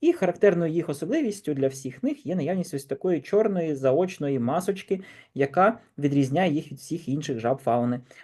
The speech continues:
України. До цієї підгрупи належать три види. Це жаба гостроморда, яка мешкає переважно на Поліссі та в лісостепу, жаба трав'яна, яка мешкає в Карпатах і в таких ярах, лісах вологих на тери-,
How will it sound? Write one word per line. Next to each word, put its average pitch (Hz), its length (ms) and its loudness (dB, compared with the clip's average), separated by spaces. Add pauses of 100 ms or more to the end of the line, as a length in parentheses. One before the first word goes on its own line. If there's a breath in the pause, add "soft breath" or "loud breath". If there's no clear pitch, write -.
України. 127 500 0
До 156 200 -4
цієї 277 260 0
підгрупи 175 440 4
належать 135 480 4
три 139 180 4
види. 247 320 2
Це 139 220 0
жаба 135 280 2
гостроморда, 117 720 -4 (120)
яка 175 340 -2 (340 loud breath)
мешкає 160 420 2
переважно 147 520 2
на 143 180 2
Поліссі 147 560 0
та 139 180 0
в 131 80 0
лісостепу, 135 840 -4
жаба 190 280 6
трав'яна, 120 560 -2
яка 175 240 -2
мешкає 139 360 -2
в - 60 -20
Карпатах 151 720 2 (320 loud breath)
і 165 220 4
в 139 400 4 (300 soft breath)
таких 139 520 0 (180 soft breath)
ярах, 143 640 4
лісах 147 560 2
вологих 139 640 2
на 135 220 0
тери-, 139 320 2